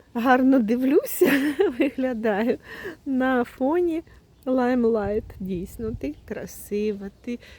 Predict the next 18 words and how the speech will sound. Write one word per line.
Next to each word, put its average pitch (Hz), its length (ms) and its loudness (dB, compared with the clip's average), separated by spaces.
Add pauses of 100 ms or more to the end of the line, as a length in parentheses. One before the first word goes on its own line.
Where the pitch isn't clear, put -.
(120)
І 349 120 0
ось 415 280 2
мушка, 294 500 -6
мушка 240 400 -6
приземлилась, 240 1000 -4
і 214 40 -10
там 220 260 -8
собі 208 300 -8
вона 208 280 -4
гріється, 269 560 -6
бо 254 140 -8
зараз 240 320 -4
прохолодно, 269 720 -8
мабуть, 220 340 -6
градусів 196 580 -8 (1120)
чотирнадцять, 302 840 -8
може, 240 340 -6
десь 208 280 -12